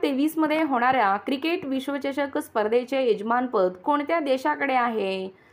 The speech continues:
तर बघा, आपल्या भारत या देशाकडे दोन हजार तेवीसमध्ये होणाऱ्या क्रिकेट विश्वचषक स्पर्धेचे यजमानपद आहे. त्यानंतर पुढचा प्रश्न बघा,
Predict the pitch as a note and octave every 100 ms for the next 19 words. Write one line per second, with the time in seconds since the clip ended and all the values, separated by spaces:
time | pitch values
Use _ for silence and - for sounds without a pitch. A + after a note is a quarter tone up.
0 | _ _ C4 B3+ C#4 E4+ D#4+ C4+ A3 G#3
1 | A3+ C4+ D4+ C4 A3 G#3 G#3 C#4+ A#3 G3+
2 | F#3 - _ _ B3 C#4 D4 C4+ D4 D4
3 | A3 B3 B3+ B3 B3 C4 A3 G#3+ B3+ A3+
4 | F#3 G3+ B3 B3 D4 D#4 A#3 A#3+ B3+ B3
5 | B3+ B3+ C4 C#4 C#4 A3 G3 G#3+ G#3+ A#3+
6 | - F#3+ F#3 G#3+ A#3+ B3 A3+ F#3+ A3+ -
7 | F3 F3 F3+ - - - - - _ D#4
8 | E4+ E4+ E4 F#4 F#4+ F4+ C4 A3+ F#3+ -
9 | F#3 F#3+ A#3+